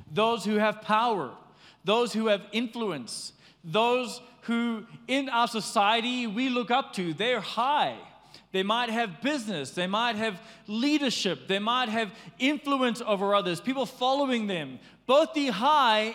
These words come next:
and the low. Who's he talking about? Those without any influence, those without any status, those who are victimized in society, those who have no voice, those who are forgotten, those who are shunned, those who are pushed to the side,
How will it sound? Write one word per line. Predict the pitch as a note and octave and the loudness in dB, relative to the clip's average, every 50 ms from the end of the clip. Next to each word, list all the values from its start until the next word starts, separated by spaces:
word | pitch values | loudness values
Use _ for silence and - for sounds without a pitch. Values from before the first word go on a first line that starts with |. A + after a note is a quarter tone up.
| A3 - | -6 -4
and | G#3 G#3+ B3 C4 C#4 C#4+ D4 C#4 A3 - - _ _ _ _ _ _ _ _ _ _ _ _ _ _ | -2 0 0 0 -2 -4 -4 -8 -12 -14 -20 _ _ _ _ _ _ _ _ _ _ _ _ _ _
the | E3+ E3+ A3+ | -2 0 0
low. | B3+ C4+ C4+ C4+ C#4 D4 D4+ D4 B3 G3 D3+ A#2 G2+ - - - - | 2 4 4 6 8 8 6 6 4 2 0 -4 -10 -14 -18 -6 -4
Who's | F3+ G3+ F#3+ | -2 -2 -2
he | G#3+ G#3+ | -4 -4
talking | - A#3 C4+ B3 C#4 C4+ | -4 -4 -2 -2 -2 0
about? | B3 G#3+ G3 D#3+ C3+ A2 - - - - - - _ _ _ _ _ _ | 2 2 2 2 0 -4 -8 -18 -20 -20 -20 -20 _ _ _ _ _ _
Those | D#3 F3+ A3+ C4+ C4 G#3 | 0 2 4 4 4 2
without | C4+ A#3+ A#3+ A3+ B3+ D4 C#4 | 0 0 2 4 4 2 2
any | C#4 A#3+ G#3 F#3+ F3+ | 2 0 -2 -2 -4
influence, | E3 D3 - D3 C3+ B2 A#2+ A#2 - - - | -4 -6 -8 -8 -8 -8 -8 -10 -12 -14 -4
those | - A3 B3+ B3 | -2 -2 -2 -2
without | B3+ A#3+ B3 A#3+ C4 C4+ | 0 0 2 2 2 0
any | C#4+ B3+ A#3+ A#3 | -2 -4 -4 -4
status, | - - - - - G3 F#3 F#3+ F#3+ D#3+ D3 B2 - - - - - - - _ - - | -4 -6 -10 -8 -6 -4 -4 -4 -4 -6 -8 -8 -10 -14 -18 -20 -20 -20 -20 _ -14 -2
those | - G3+ A#3+ B3+ F#3 | 0 2 2 2 0
who | A#3 B3 | 0 2
are | A#3 A3 G3 E3 D#3+ | 2 2 2 0 -4
victimized | C#4+ C#4+ C#4 - C4+ A#3+ A3+ G#3+ G3 F3+ D#3+ D3+ - | -4 -4 -2 -4 -4 -2 -2 -2 -2 -2 -4 -4 -6
in | F#3 F3+ E3+ D3+ | -8 -12 -10 -10
society, | - D3+ - - D#3+ C#3 C3+ B2+ C#3 C#3 | -10 -10 -4 -2 -2 -2 0 -2 -4 -4
those | D3+ F3 F#3+ E3 | -2 -2 -2 -2
who | F3+ F#3 | -2 -4
have | F3 F3+ F#3+ F#3 E3 F#3+ | -2 -2 -4 -4 -4 -4
no | G3 G3+ G3+ | -4 -4 -4
voice, | F#3+ D#3 D#3+ G#3+ A#3+ B3+ G#3+ - - - - - - - _ _ _ | -4 -4 -4 -2 0 0 -2 -2 -6 -10 -14 -16 -20 -20 _ _ _
those | D3+ D#3+ E3+ E3+ D#3 | -2 0 0 0 0
who | F#3+ F#3+ F#3 | -2 0 0
are | F#3+ G3 | 0 -2
forgotten, | F#3+ - G3 E3 D3+ G3+ A3 A#3+ B3+ A3+ G#3+ F3 D#3 C3 - - - - _ | -2 -4 -10 -6 0 0 2 2 2 0 -2 -2 -2 -8 -12 -16 -20 -6 _
those | F3+ F#3 G3+ G#3 E3 | 0 2 2 2 -2
who | G3+ A#3 A3 | -2 -2 0
are | A3 G#3+ | 0 0
shunned, | F#3 - - - - A#3+ C4 C#4+ C#4 A3+ G3+ F3 D3 B2 - - - - _ | 0 -2 -4 -2 0 0 0 0 0 -2 -4 -6 -8 -10 -14 -18 -20 -20 _
those | - G3+ A3+ B3 A3 G#3 | 0 2 2 2 2 2
who | B3+ A#3 | 2 2
are | G#3 - | 2 2
pushed | - - - B3 C4+ B3 - - - | 0 -4 0 0 0 0 -2 -6 -6
to | - C4 | -6 -4
the | A3 C4 A3+ | -4 -4 -6
side, | - - - A#3+ A#3 C4+ C#4 B3 G#3 F3 | -6 -2 0 0 2 4 4 4 2 0